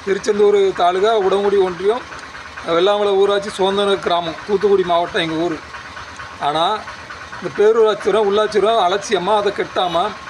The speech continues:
அது என்ன ஆச்சுன்னு கேட்ட பதில் கூட சொல்லாம அப்படி இருக்கிறாங்க. ஆனா, அரசாங்கம் இதெல்லாம் கண்டுக்கணும். ஏன்னா, இது அரசு, தமிழ்நாடு அரசு மட்டும் ஒட்டுமொத்தமா குறைன்னு சொல்லிட முடியாது.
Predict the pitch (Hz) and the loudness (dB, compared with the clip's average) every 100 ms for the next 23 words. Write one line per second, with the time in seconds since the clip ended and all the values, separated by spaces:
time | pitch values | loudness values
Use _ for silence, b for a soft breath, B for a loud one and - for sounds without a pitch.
0 | - 180 175 214 240 214 240 220 202 202 | -10 0 2 2 2 0 0 -2 0 0
1 | 226 196 196 202 214 214 180 180 208 185 | 0 0 0 2 2 2 0 2 0 2
2 | 175 160 156 143 127 - - - - - | 0 0 -6 -6 -10 -14 -16 -16 -16 -16
3 | - - 180 165 196 220 220 220 208 220 | -16 -10 -2 0 0 0 0 2 0 0
4 | 185 190 185 175 131 - - - - - | 0 -2 -2 -4 -6 -14 -14 -16 -14 -16
5 | - 156 165 208 220 190 196 214 233 208 | -6 -2 0 0 2 2 0 2 4 4
6 | 208 202 190 185 208 220 202 175 196 202 | 4 2 0 0 2 2 0 -2 -4 0
7 | 220 170 185 180 196 180 185 190 180 170 | 0 0 -4 -4 -2 0 0 0 -2 -2
8 | 160 147 | -2 -2